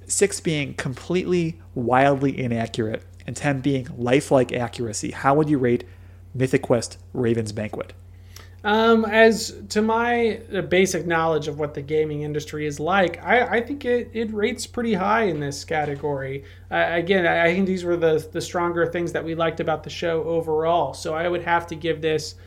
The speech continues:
Speaker 2: more like a, like an eight point five.
Speaker 1: Yeah, I'm, I'm pretty positive as well. I would even go up to a nine. Like, the, the funny thing is, the parts that were inaccurate to me were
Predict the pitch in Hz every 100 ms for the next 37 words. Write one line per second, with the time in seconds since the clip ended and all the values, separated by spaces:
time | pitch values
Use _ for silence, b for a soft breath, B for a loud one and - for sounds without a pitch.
0 | b b 208 220 208 190 175 156 156 -
1 | 165 180 202 202 185 170 - 170 147 123
2 | - - - - - - - 185 277 127
3 | 143 156 147 160 185 156 151 139 131 127
4 | 120 107 120 117 127 196 143 127 123 117
5 | - 117 107 117 120 123 123 113 110 104
6 | - b b b b - 127 120 120 123
7 | 123 127 123 156 175 160 135 127 117 117
8 | 117 127 131 - 120 120 - 143 156 127
9 | 113 117 107 - 113 110 101 b b b
10 | - 123 117 113 113 -